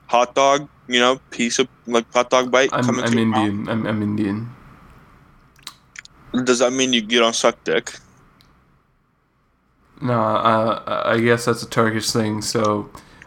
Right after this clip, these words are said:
Speaker 2: um,
Speaker 1: Yeah.
Speaker 2: basically, like, I came out, I came out the womb, and it was pretty passive life until, um,
Speaker 1: <laughs>
Speaker 2: until about middle school, and, like, in middle school, there was a girl I liked. All right, this is,
Speaker 1: Mm-hmm.
Speaker 2: like, my first, like, crush ever.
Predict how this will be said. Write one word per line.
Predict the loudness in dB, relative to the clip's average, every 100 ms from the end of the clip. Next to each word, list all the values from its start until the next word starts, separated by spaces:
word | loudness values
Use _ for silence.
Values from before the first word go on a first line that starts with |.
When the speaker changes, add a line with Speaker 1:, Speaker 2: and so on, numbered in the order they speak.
| -4
Speaker 2:
um, | 2 4 4 0 -4 -10 -20 -20 _ -20 -6
Speaker 1:
Yeah. | -4 -4 -6 0
Speaker 2:
basically, | 2 2 2 2 4
like, | 4 2 2
I | 0
came | 0 0 2
out, | 2 2 0
I | -4
came | -2 0
out | 0
the | 2
womb, | 2 2 0
and | -2 -2
it |
was | -4
pretty | -4 -2 -2
passive | 0 0 0 -4 -2
life | -2 -2 -4
until, | -8 -2 0 2
um, | 2 2 -2 -10
Speaker 1:
<laughs> | -12 -12 -4 -2
Speaker 2:
until | -2 0 2 2 4 2 2 2 2 2
about | 2 2 2
middle | 0 -2
school, | -2 0 2 2 -2 -10
and, | -8 -6 -4
like, | -4 -4 -6 -12 -20 _ _ _ _
in | -4 0
middle | 2 2
school, | 0 0 2 2
there | 2 0
was | -2
a | -2
girl | 0 0
I | 0
liked. | 0 0 0 -2
All | 0
right, | 0 0 -2
this | -2 -2
is, | 0
Speaker 1:
Mm-hmm. |
Speaker 2:
like, | 0 0
my | -2
first, | 0 0 0 2
like, | 0 0
crush | 0 0 0 -2
ever. | -2 -2 -4